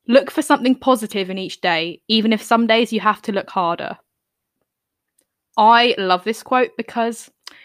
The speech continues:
it really shows the reality of life and the fact that it's not always easy to look for something positive in each day, and some days we will have to look much harder than others, but I promise you that even if it's just for a second, there will be something good in each and every day.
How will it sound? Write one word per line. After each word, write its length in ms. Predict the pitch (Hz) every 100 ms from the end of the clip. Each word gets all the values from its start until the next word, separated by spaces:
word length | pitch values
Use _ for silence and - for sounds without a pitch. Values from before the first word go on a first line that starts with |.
| - _ _ -
it 140 | 277
really 220 | 254 254
shows 320 | 277 302 277 262
the 80 |
reality 460 | 208 208 202 208 233
of 120 | 208
life 320 | 202 185 202 -
and 80 |
the 60 | 226
fact 320 | 214 214 -
that 240 | 214 208 - _ _ 254
it's 180 | 262
not 160 | 254 277
always 360 | 269 277 277 277
easy 240 | 277 277
to 100 | 262
look 160 | 262 262
for 80 |
something 300 | 254 262 262
positive 420 | - 262 240 254 240
in 80 |
each 220 | 240 233 -
day, 260 | 233 233
and 320 | 220 208 208 - - - _
some 260 | - 233
days 220 | 233 240 240
we 120 | 208
will 180 | 185 190
have 180 | 240 -
to 60 |
look 200 | 262 269
much 200 | 254 269
harder 260 | - 247 240
than 140 | 233 220
others, 420 | 226 233 226 - _ _
but 80 | -
I 80 | 220
promise 440 | - 254 254 -
you 100 | 247
that 220 | 226 208 -
even 260 | 226 226
if 80 | 226
it's 160 | 220 214
just 160 | 226
for 120 | - 202
a 60 |
second, 600 | - - 208 - 180 196 - _ _ _ _ -
there 120 | 208
will 220 | 208 214
be 100 | 214
something 360 | - 220 208 196
good 280 | 185 185 185
in 180 | 202 -
each 340 | 202 202 -
and 100 | 196 202
every 240 | 190 190
day. 340 | 185 - -